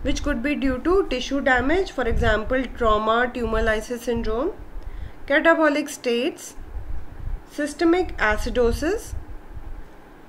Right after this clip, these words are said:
lack of insulin, and transient hyperkalemia can be seen in vigorous exercise. Now, last but not the least is,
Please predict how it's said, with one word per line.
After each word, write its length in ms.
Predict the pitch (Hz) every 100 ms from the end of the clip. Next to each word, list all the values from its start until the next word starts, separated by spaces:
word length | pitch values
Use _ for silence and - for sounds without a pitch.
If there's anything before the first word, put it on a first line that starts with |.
| - - - - - - - -
lack 320 | 220 233 254 277
of 200 | 320 302
insulin, 760 | 226 208 - 226 233 311 403 - - - - - - - - -
and 400 | 254 302 415 392
transient 600 | - 254 302 311 392 370
hyperkalemia 880 | 285 269 277 269 254 233 233 247 254
can 240 | 240 226
be 80 | 226
seen 320 | 247 214 208
in 200 | 233 311
vigorous 560 | 202 196 185 220 349 - -
exercise. 960 | 180 - 175 - - - - - - - - - - - - - - - - - - - - - - - - - - - - - - - - - - - - - - -
Now, 120 | 240
last 480 | 254 240 220 254 285
but 160 | 311 285
not 240 | 262 254
the 80 | 285
least 460 | 269 269 302 311 269
is, 540 | 285 392 403 -